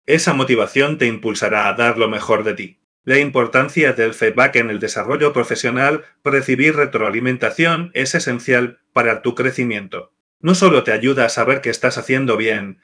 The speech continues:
sino también en qué áreas puedes mejorar. Aquí hay algunas formas de aprovechar el feedback. Uno, escucha activamente. Cuando recibas comentarios, escúchalos con atención. Dos, solicita ejemplos.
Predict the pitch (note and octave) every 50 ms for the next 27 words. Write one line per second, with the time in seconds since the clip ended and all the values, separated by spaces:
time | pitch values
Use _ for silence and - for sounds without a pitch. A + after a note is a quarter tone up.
0 | _ _ _ - - C3 A#2+ A#2 A2+ - B2 A2+ A#2 B2 C3 B2 A#2+ A2 G#2+ G#2+
1 | A2+ G#2+ A2+ A#2 A#2 A2+ G#2+ G#2 - - - C#3+ C#3 C3 A#2 G#2+ A#2+ A#2 G2+ -
2 | G#2 F#2 F#2 F2+ - - _ _ _ _ _ _ - - - F3 F3 E3+ D3 C3+
3 | C3+ B2 A2+ A2+ A2 A#2+ C3 C#3+ D3 C#3+ - - C#3+ C3+ C3 B2 A#2 A2 G#2+ A#2
4 | A2+ - B2+ A#2 A2 A2 A2 - - D3 D3 C#3+ A#2 G#2 G#2 - G#2 G#2 G#2+ A#2
5 | A#2 - - _ _ - D#3+ D#3+ A#2+ F2+ F2+ - _ _ _ _ _ _ - A#2+
6 | - - D#3 D#3+ D#3+ - C3+ A#2 - C#3 C#3 C#3 C3 B2 C3 C3+ C3+ C3+ A2+ G#2
7 | G2 F#2 - _ _ _ - A#2+ A#2 A2+ A2+ A#2 A#2 A#2 A#2 D3 D#3 D3+ D#3 C#3+
8 | - - A#2 A2+ G#2+ G#2 F#2+ - C3 C3 C3+ C#3+ C#3+ D3 D3+ D3 - - _ -
9 | A#2+ - - D#3+ D#3+ D#3+ - C3+ A#2 A2 G#2+ - - B2 A2+ A#2 A2+ - A2 G#2
10 | F#2+ - G#2 G2 F#2 E2 F2 _ _ _ _ _ _ - D3+ D#3 D#3 - - -
11 | - - _ _ _ _ _ _ - - C3 C3 B2+ B2+ - F3 F3 - C3+ A#2+
12 | - D3 D3 D3 - - F2 F2 E2+ - - _ _